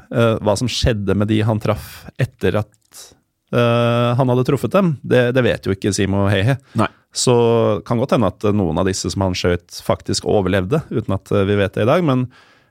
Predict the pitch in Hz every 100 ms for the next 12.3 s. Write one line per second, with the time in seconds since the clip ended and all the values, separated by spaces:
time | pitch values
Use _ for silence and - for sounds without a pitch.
0 | _ - 113 110 110 107 123 131 120 104
1 | 127 123 117 - - 120 90 85 98 98
2 | 104 92 92 110 110 - - 113 110 110
3 | 113 - 151 - - 120 107 104 98 92
4 | 90 87 90 92 90 - 104 98 95 107
5 | 104 90 87 95 - 131 - - - -
6 | - 123 135 147 _ - 127 113 104 139
7 | 139 120 113 131 143 - - _ - 131
8 | 131 127 127 123 123 123 - _ _ -
9 | - - 123 117 120 110 117 110 135 113
10 | 123 120 - - 127 143 143 123 143 -
11 | 175 127 98 - 160 - - - 131 110
12 | - 92 147